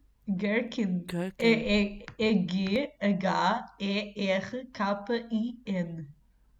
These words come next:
Speaker 2: Não sei o que isso é.
Speaker 1: Ah, vou dar as várias opções.
Speaker 2: Ok.
Speaker 1: Ah, um... um arranha-céus, uma mascote de futebol, o órgão na Westminster Abbey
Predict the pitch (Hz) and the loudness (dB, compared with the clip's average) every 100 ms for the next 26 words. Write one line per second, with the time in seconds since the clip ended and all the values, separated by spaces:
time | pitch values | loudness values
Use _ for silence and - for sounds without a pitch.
0 | _ _ _ 247 269 - 262 - - - | _ _ _ -12 -10 -10 -10 -12 -18 -14
1 | 240 214 214 180 - - - - 190 233 | -14 -10 -10 -12 -14 -6 -4 -4 0 4
2 | 233 233 208 247 240 226 - 180 175 - | 4 4 2 2 2 0 -4 -10 -10 -10
3 | - - 190 156 - - 208 214 202 202 | -10 -10 -8 -10 -14 -4 4 8 8 6
4 | - - - - 220 226 220 208 202 196 | 0 -8 -20 -8 0 0 2 2 2 0
5 | - - _ _ _ _ _ _ 220 214 | -6 -18 _ _ _ _ _ _ 0 2
6 | 208 202 190 185 202 220 208 208 - 185 | 4 4 2 -2 -2 2 2 2 2 2
7 | 196 330 - - _ _ _ _ _ _ | 0 -2 -10 -18 _ _ _ _ _ _
8 | 214 220 214 214 - 262 254 - - - | 0 2 2 2 2 2 2 -4 -18 -20
9 | - 196 180 208 226 - _ _ _ - | -4 0 0 -2 -6 -12 _ _ _ -4
10 | 226 226 254 285 269 262 233 226 214 226 | 0 8 8 8 4 2 4 4 4 0
11 | - 233 226 226 208 202 196 180 240 285 | -2 -2 0 0 -2 0 0 0 -2 -4
12 | - | -8